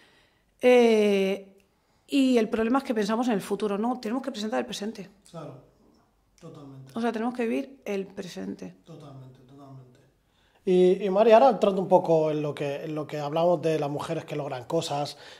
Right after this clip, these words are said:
Speaker 2: que lograste todo, en verdad, ole tú, porque has logrado muchísimas cosas solas. Y uno de estos logros, en verdad, es lo que estás hoy viviendo con, bueno, un-, con una de tus hermanas, con tal, que es la asociación esta nueva que se ha abierto. Cuéntame un poco,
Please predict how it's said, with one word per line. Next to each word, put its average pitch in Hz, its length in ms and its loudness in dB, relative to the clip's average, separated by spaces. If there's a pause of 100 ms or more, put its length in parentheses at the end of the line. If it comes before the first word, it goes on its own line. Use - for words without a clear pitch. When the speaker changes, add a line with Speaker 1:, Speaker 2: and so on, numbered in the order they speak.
Speaker 2:
que - 80 -10
lograste 143 480 -2
todo, 143 400 2
en 135 80 -2
verdad, 135 640 4
ole 156 200 0
tú, 160 140 -6
porque 147 220 -6
has 151 40 0
logrado 151 260 -2
muchísimas 139 460 -6
cosas 120 240 -12
solas. 170 320 -6 (400)
Y 202 60 6
uno 254 100 12
de 247 60 12
estos 220 220 6
logros, 214 320 6
en 202 80 2
verdad, 202 300 10
es 202 60 8
lo 202 120 6
que 214 100 2
estás 175 320 2
hoy 170 100 0
viviendo 156 420 0
con, 135 520 -6
bueno, 143 200 -6
un-, 160 200 -4
con 151 160 -4
una 147 160 -2
de 143 80 -6
tus 131 160 -12
hermanas, 175 640 6 (460)
con 160 120 -4
tal, 190 160 10
que 180 80 8
es 151 80 8
la 180 80 10
asociación 160 480 2
esta 156 200 -2
nueva 151 200 2
que 143 140 -8
se - 80 -10
ha 139 40 -8
abierto. 123 300 -14 (640)
Cuéntame 208 300 8
un 196 100 6
poco, 160 360 4